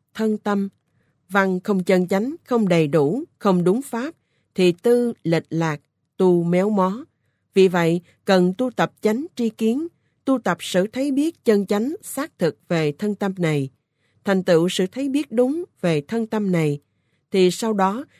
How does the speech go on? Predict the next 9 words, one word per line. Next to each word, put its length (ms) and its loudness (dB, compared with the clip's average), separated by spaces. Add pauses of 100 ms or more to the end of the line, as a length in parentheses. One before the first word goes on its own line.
(140)
các 180 -8
thiện 240 0
pháp 320 -10 (200)
và 160 0
sự 260 -2
định 260 0
tâm 300 -4
chân 260 0
chánh 280 -2